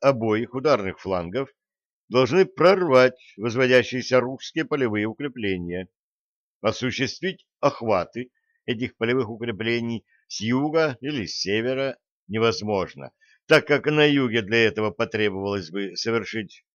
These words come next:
глубокий обходной манёвр через район Глухова, на что пойти нельзя.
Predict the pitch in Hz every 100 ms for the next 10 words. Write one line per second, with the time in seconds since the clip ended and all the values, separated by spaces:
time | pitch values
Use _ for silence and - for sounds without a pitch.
0 | _ _ 117 143 135 110 113 107 - 127
1 | 120 - 135 127 135 135 139 143 139 143
2 | 127 _ _ - 107 113 110 113 113 110
3 | 101 127 127 110 113 117 113 _ _ _
4 | _ _ 85 92 - 110 117 107 - 113
5 | 127 143 120 131 71